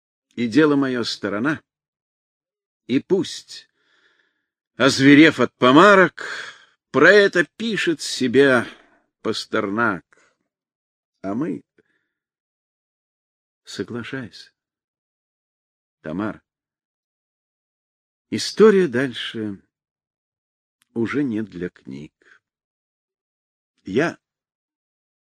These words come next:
скромный, и я бастую. Сам демон слетел, подслушал и сник,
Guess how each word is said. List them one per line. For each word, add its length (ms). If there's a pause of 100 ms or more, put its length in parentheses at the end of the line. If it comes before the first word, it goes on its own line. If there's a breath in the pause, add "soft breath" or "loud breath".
(140)
скромный, 800 (1300)
и 120
я 220 (920 loud breath)
бастую. 800 (1300)
Сам 580
демон 840
слетел, 880 (840)
подслушал 1000 (1500)
и 140
сник, 840